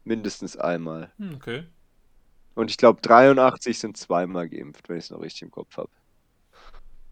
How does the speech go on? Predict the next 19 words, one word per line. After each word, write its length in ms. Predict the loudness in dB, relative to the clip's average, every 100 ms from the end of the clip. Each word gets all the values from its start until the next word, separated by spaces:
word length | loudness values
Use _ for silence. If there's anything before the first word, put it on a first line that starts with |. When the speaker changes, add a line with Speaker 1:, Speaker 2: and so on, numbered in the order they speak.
| -20 -20 -20 -20 -20 -12 -2
Speaker 1:
Und, 520 | 0 0 -2 -12 -2
ähm, 520 | 4 6 4 2 -4 -14 _
Speaker 2:
Ja, 100 | -6
Speaker 1:
das 100 | -4
Speaker 2:
wie 60 | -4
Speaker 1:
ist 100 | 6
ja 100 | 6
okay. 460 | 6 6 8 8 6 -2 _ _ -20
Speaker 2:
dann 220 | -18 2
geht's 80 | 4
Speaker 1:
Also 220 | 8 8
ich 80 | 10
Speaker 2:
jetzt 40 |
Speaker 1:
glaub 220 | 10 10
so, 280 | 8 2 2
äh, 360 | 0 -10 -10 -10 -16 -20 _ -2
das 180 | 0
ist... 160 | 0 0
Äh, 240 | 4 4